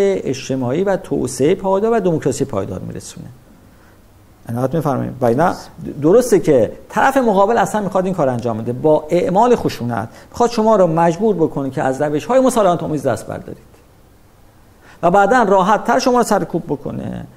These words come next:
توجیه بکنه که شما رو چرا سرکوب می‌کنه، بگه: "اگه من اینا دارم سرکوب می‌کنم، اینها به دنبال حقوق خودشون نیستن، به دنبال از بین بردن اماکن عمومی، هرج و مرج، نمی‌دونم، بی‌ام-،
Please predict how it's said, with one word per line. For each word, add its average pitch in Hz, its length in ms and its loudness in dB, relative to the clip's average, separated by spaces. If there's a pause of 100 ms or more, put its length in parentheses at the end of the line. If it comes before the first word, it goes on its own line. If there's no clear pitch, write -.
(720)
توجیه 208 380 6
بکنه 233 400 4
که 202 460 2 (160)
شما 165 260 2
رو 160 80 4
چرا 165 220 2
سرکوب 151 420 -4
می‌کنه، 139 680 -8 (360)
بگه: 240 160 6
"اگه 262 160 6
من 247 100 2
اینا 233 200 4
دارم 185 220 4
سرکوب 170 440 0
می‌کنم، 196 600 0 (160)
اینها 185 720 0 (240)
به 165 100 4
دنبال 170 720 2
حقوق 175 680 4
خودشون 220 340 -2
نیستن، 170 420 0
به 151 120 2
دنبال 160 480 2
از 175 180 0
بین 160 160 0
بردن 160 320 0
اماکن 196 440 0
عمومی، 165 340 -2
هرج 143 320 -2
و 147 40 0
مرج، 175 460 0
نمی‌دونم، 151 320 -2
بی‌ام-، 156 380 -4